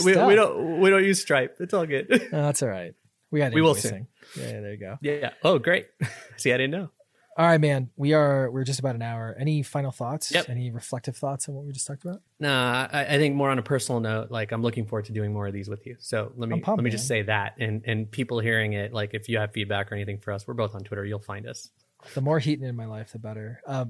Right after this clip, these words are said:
Speaker 2: my only thing
Speaker 1: I, I feel the
Speaker 2: is
Speaker 1: same about you, dude.
Speaker 2: talk.
Speaker 1: Oh, I do, I do have one more thing.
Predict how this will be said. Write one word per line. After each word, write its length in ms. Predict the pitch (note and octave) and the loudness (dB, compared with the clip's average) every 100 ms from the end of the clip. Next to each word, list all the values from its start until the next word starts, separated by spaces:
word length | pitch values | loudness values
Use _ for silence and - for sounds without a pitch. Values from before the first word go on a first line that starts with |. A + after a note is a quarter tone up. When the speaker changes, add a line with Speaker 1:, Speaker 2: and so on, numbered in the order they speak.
| B2+ | 0
Speaker 2:
my 140 | D#3+ | 2
only 160 | F3+ D#3 | 4 2
thing 140 | - | 2
Speaker 1:
I, 260 | B2+ C3 C3 | 2 2 0
I 40 | |
feel 160 | A2+ C#3 | 2 2
the 60 | |
Speaker 2:
is 60 | C3 | 2
Speaker 1:
same 180 | C3+ C3 | 2 2
about 180 | A#2+ A#2 | 2 2
you, 120 | G#2+ | 0
dude. 220 | G#2 A2 - _ _ _ _ _ G3 | -2 -4 -8 _ _ _ _ _ -12
Speaker 2:
talk. 400 | - C#3+ D#3+ - | -2 0 0 2
Speaker 1:
Oh, 60 | E3 | 4
I 120 | D#3 | 6
do, 160 | F#3 A3+ | 6 6
I 100 | F3 | 6
do 180 | F#3+ | 6
have 220 | A3+ G#3+ F#3 | 6 6 4
one 120 | G3 | 4
more 140 | F#3 | 4
thing. 240 | D#3+ A2 | 2 -2